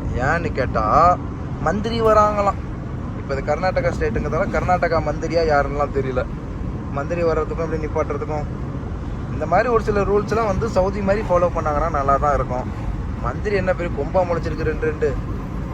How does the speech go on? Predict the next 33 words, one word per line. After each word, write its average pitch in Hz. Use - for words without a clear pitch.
அவன் 147
பாட்டுக்கும் 156
போக 175
வேண்டியதானே 147
ஒரு 117
பத்து 120
வண்டி. 117
அநியாயத்துக்கு 165
இப்படிலாம் 151
ஸ்டாப் 143
பண்ணி 147
எவ்வளோ 196
டிராஃபிக் 135
தெரியுமா? 117
இப்பதான் 180
தெரியுது -
நம்ம 135
ஊர்ல 156
கவர்மெண்ட்னா -
என்ன 139
பவர் 139
அப்படின்னு. 120
அதுக்கு -
தான் 147
எல்லாம் 135
கவர்மெண்ட் 151
ஜாப் 139
வேணும், 143
கவர்மெண்ட் 160
ஜாப் 135
வேணுங்கிறாங்க. 127
<laughs> -
என்னமோ 156